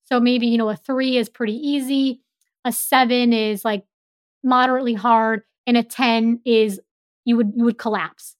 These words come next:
Now, just like you would never, if you haven't been training your body, go out for an Ironman tomorrow, when you're thinking about building emotional power in your parenting relationship, you don't wanna start at a ten. You wanna say,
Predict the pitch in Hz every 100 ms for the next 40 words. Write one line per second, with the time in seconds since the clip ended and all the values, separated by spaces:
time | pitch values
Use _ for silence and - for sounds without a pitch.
0 | _ _ _ _ _ _ - 302 311 -
1 | 226 302 339 349 277 285 269 233 254 269
2 | 262 233 233 214 240 240 226 220 - 247
3 | 240 226 208 196 226 233 208 _ _ _
4 | 254 247 254 254 - 220 240 214 233 330
5 | 302 220 190 190 202 180 160 170 285 _
6 | _ _ _ _ _ _ - 262 262 262
7 | 311 311 269 254 220 247 240 226 226 -
8 | 214 - 226 214 208 202 247 294 254 220
9 | 202 196 185 196 202 226 240 254 240 233
10 | 220 202 208 214 330 262 202 _ _ _
11 | 240 220 226 285 302 233 196 190